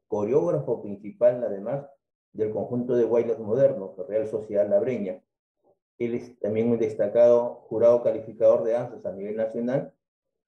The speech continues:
y no solamente conoce danza, sino también es un destacado especialista en instrumentos tradicionales del Perú. Últimamente está involucrándose en la investigación cultural y actualmente es integrante del núcleo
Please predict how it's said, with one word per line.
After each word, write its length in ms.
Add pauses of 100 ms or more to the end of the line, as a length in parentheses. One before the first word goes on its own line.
(200)
y 120
no 120
solamente 520
conoce 400
danza, 400
sino 300
también 320
es 120
un 80
destacado 540
especialista 560
en 60
instrumentos 520
tradicionales 640
del 100
Perú. 340 (960)
Últimamente 880
está 260
involucrándose 760
en 80
la 60
investigación 680
cultural 560 (720)
y 280
actualmente 840
es 140
integrante 540
del 280
núcleo 520